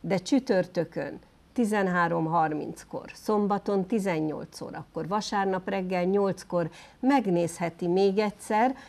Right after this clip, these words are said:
és akkor talán kevesebb kérdést kell föltenni. Tehát, ö, azt mondja, hogy láttam félig a műsort, a fő kérdésem, hogy mire hat a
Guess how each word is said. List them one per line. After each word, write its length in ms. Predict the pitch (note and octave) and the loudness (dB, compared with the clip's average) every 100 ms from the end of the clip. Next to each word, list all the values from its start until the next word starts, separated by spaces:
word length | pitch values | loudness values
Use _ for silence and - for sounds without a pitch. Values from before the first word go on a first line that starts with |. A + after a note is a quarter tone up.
| - | -12
és 180 | - A3 | -6 0
akkor 340 | B3 A#3+ G#3+ - | 0 0 -2 2
talán 420 | A3+ F#3 F3 F3 - | 4 4 4 -2 -4
kevesebb 460 | G3+ C#3 - - D#3+ | -4 -4 -6 -8 -8
kérdést 520 | - F3 C#3+ E2+ - - | -2 -2 -2 -6 -10 -2
kell 260 | E3 E3+ | 2 2
föltenni. 800 | E3+ - E3 - - C#3+ - D#3 - - - - - - _ - | 0 2 2 0 -2 -2 -2 -4 -8 -20 -20 -18 -18 -20 _ 6
Tehát, 640 | A3 F#3 D3+ G3 E4 - - - - _ _ _ _ _ | 6 8 6 6 4 -6 -14 -20 -20 _ _ _ _ _
ö, 600 | F3+ E3 E3+ E3+ E3 E3 D#3+ - _ _ _ - _ _ - - | 4 6 6 6 4 2 -2 -8 _ _ _ -20 _ _ -12 -2
azt 200 | F#3+ - | 0 2
mondja, 220 | F3+ E3 | 4 4
hogy 80 | E3 | 4
láttam 420 | G#3+ - F3 D#3 | 4 2 -4 -4
félig 380 | - F3 D#3+ D#3 | -2 -2 -2 -4
a 80 | D#3+ | -2
műsort, 600 | F#3 E4 - A#3+ G3 - | 0 0 2 0 0 -4
a 120 | E3+ | -8
fő 300 | - D#4 C4 | 0 0 2
kérdésem, 840 | - A3 A3+ F#3 F3 - F3+ G3+ | 2 0 2 0 0 0 0 0
hogy 200 | F3 E3 | 0 -2
mire 500 | D#3 F#3 D#4+ F#4 F3 | 0 4 4 4 2
hat 360 | D#3 G3 A#3 | 0 0 0
a 100 | - | -2